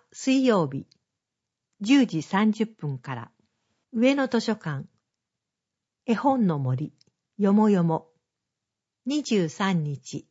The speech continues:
土曜日、十時三十分から、上野図書館、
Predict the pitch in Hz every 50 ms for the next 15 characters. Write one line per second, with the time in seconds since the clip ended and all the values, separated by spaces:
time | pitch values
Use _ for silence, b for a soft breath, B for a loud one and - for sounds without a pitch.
0 | _ - 165 185 185 202 208 214 196 175 143 127 139 139 - _ _ _ _ _
1 | _ _ _ - 202 - 285 302 285 233 170 175 156 - - 185 196 233 226 220
2 | 240 226 233 - - 170 147 147 131 - 147 135 123 123 - _ _ _ _ _
3 | _ _ _ _ _ _ _ _ _ _ _ - 220 220 254 269 269 277 262 -
4 | 240 226 - 233 220 - 165 156 143 -